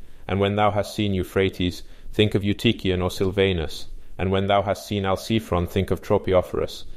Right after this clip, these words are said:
and when thou hast seen Xenophon, think of Crito or Severus, and when thou hast looked on thyself,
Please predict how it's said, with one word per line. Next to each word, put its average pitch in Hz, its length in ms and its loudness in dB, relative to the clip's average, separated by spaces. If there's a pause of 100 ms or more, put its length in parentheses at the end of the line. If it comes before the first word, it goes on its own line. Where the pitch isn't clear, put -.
(220)
and 95 120 0
when 104 140 4
thou 107 160 4
hast 104 240 -2
seen 107 220 -2
Xenophon, 95 500 0
think 95 240 0
of 90 140 0
Crito 101 380 2
or 85 120 0
Severus, 85 600 0 (340)
and 95 100 2
when 98 180 2
thou 98 140 4
hast 98 240 -2
looked 107 220 0
on 92 140 2
thyself, 85 580 0